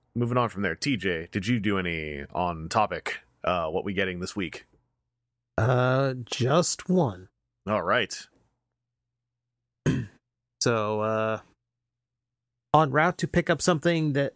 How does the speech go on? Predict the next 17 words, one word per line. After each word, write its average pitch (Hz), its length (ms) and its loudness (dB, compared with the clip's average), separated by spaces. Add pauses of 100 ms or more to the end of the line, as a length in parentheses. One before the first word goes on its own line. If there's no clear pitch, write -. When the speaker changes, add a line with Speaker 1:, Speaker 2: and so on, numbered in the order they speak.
Speaker 2:
we'll 143 120 0
be 123 100 0
getting 131 280 2
to 120 380 2
in 107 240 -2
off 190 260 0
topic, 113 520 0 (280)
Speaker 1:
Mm-hmm. 87 280 -4 (760)
Speaker 2:
uh, 101 480 0
my 110 440 0
Target 131 420 0
just 127 240 -2
randomly 139 800 2
had 143 580 2
a 135 520 0
Siege 151 380 0
Shockwave. 139 760 0